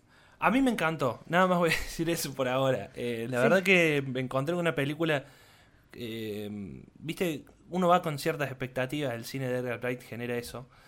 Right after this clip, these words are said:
Speaker 1: Eh, me había pasado quizá con su última película, con, eh, Baby Driver, que no había conectado mucho,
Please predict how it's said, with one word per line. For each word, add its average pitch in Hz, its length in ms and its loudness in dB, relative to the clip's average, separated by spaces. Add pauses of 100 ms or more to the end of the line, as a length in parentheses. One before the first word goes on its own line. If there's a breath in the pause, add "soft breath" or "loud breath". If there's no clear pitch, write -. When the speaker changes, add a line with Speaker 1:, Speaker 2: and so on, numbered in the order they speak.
(300 soft breath)
Speaker 1:
Eh, 110 400 -6 (240)
me 151 180 -4
había 170 200 0
pasado 175 480 4
quizá 147 360 -2
con 143 320 0
su 135 140 -4
última 135 320 -2
película, 151 760 -2
con, 123 480 -4
eh, 110 300 -8
Baby 131 220 -2
Driver, 151 500 0 (320 soft breath)
que 139 100 -4
no 175 100 4
había 180 240 6
conectado 131 540 -2
mucho, 147 500 -2